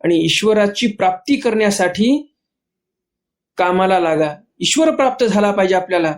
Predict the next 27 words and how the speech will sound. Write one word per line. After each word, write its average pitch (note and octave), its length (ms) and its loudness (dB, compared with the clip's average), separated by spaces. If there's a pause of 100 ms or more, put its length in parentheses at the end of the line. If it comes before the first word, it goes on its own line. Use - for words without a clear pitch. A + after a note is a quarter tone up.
(640)
पुरुषाचा C4 500 0 (140)
खरा A3+ 220 2
पुरुषार्थ G#3+ 600 0
आहे F#3+ 340 2
ईश्वराची G3 520 0
प्राप्ती E3+ 320 -2
करून D#3+ 280 -2
घेणे. D3 280 0 (920)
आपल्या F3 340 0
शास्त्रामध्ये A3+ 500 0
चार G#3+ 280 0
पुरुषार्थ G#3+ 400 0
सांगितलेले A#3 520 0
आहेत, F#3+ 240 -2 (280)
थोडा F#3+ 280 2
व्हिडिओ F#3 520 -2
मोठा G3+ 260 0
होईल G#3+ 180 2
आजचा, F#3+ 300 -4 (560)
काही F#3+ 160 0
हरकत G3 300 0
नाही, F3+ 200 0 (160)
शेवटपर्यंत G3 580 0
पहा. E3+ 240 -2 (320)
चार B3 180 2
पुरुषार्थ B3+ 360 0
सांगितले, A3 420 0